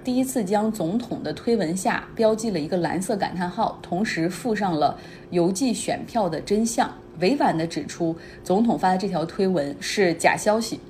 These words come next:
按照Twitter平台的规定，实际上有这种不实的假消息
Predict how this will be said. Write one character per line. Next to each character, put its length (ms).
按 160
照 200
Twitter 320
平 160
台 160
的 120
规 180
定， 180
实 220
际 100
上 300
有 100
这 60
种 160
不 80
实 300
的 140
假 200
消 280
息 240